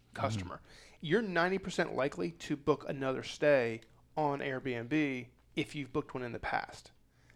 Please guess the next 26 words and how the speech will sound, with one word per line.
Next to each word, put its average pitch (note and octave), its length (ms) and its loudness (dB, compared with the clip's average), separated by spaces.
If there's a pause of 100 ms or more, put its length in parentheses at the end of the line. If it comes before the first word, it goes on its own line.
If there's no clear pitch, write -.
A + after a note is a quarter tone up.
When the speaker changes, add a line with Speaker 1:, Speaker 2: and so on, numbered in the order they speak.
Speaker 2:
That's D3 240 0
very D3 400 2
different A3 480 6
from D3 160 -6
the C#3 80 -2
other B2+ 220 0
O B2+ 60 -6
T B2+ 200 -4
As. F#3+ 300 0
So C3+ 180 -2
it B2+ 100 -2
creates D#3 460 2
this C#3 240 -2
area F3 300 4
where C3 320 0 (560)
they E3+ 160 6
almost A3 480 2
are - 60 -4
creating D#3+ 280 4
a D3+ 80 2
little E3 140 6
bit C#3+ 60 4
of C#3 120 0
an D3+ 80 -2
ecosystem C#3 720 -2
where B2+ 460 0